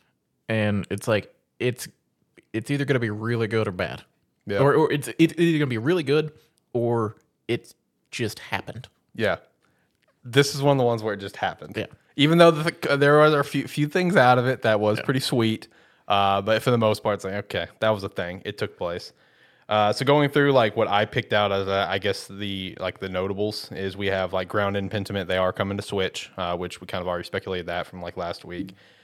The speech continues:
Speaker 2: Uh, Unicorn Overlord demo did drop. I'll chat about that briefly. Um, then we had Monster Hunter Stories remake, and this can be fully voiced fu-, uh, remakes. Shout out to that, as well as a remake of Disney's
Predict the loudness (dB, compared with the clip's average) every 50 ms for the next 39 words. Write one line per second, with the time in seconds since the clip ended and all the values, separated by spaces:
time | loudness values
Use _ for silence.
0 | _ _ _ -2 0 0 2 2 2 0 0 2 2 2 2 4 4 2 2 2
1 | 2 4 2 2 2 0 0 2 2 0 0 -2 -2 -4 -6 -6 -4 -2 0 2
2 | 2 2 2 0 -2 -4 -2 -2 -4 -4 -2 -4 -4 -4 -4 -4 -4 -4 -6 -8
3 | -10 -10 -10 -10 -10 -10 -10 -12 -18 -20 -20 -20 _ _ _ _ _ -2 0 2
4 | 2 2 2 2 0 0 -2 -4 -8 -6 -6 -4 -4 -2 -2 -2 0 0 0 0
5 | 0 2 2 2 2 2 -2 -2 -2 -2 -4 -2 -2 0 0 2 0 0 -2 -2
6 | -2 0 0 2 4 4 2 2 0 0 -2 -2 -2 -2 -2 -2 -2 -2 0 0
7 | 2 2 0 0 2 2 4 4 4 2 0 -4 -8 -10 -14 -18 -8 -6 -4 -2
8 | 0 0 0 0 0 -2 -2 0 -2 -2 -2 -4 -8 -6 -4 -2 -2 -2 -4 -4
9 | -4 -4 -2 -2 -4 -6 -8 -10 -10 -6 -2 0 0 0 0 0 -2 -4 -2 -4
10 | -4 -2 0 2 2 0 0 -4 -6 -2 0 0 0 0 0 -2 -2 -2 -2 -2
11 | -4 -4 -4 -6